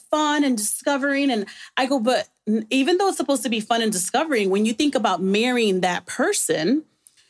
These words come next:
you also have to consider the fact that, wait, when we were dating, they were always late to this.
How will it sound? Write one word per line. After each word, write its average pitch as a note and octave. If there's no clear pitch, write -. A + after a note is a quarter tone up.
you A3+
also C4+
have C4
to A#3+
consider B3
the G#3
fact E3+
that, D#3+
wait, G#3
when G3+
we C#4+
were F#4+
dating, G3
they C#4
were G4
always G3
late B3
to F#3+
this. -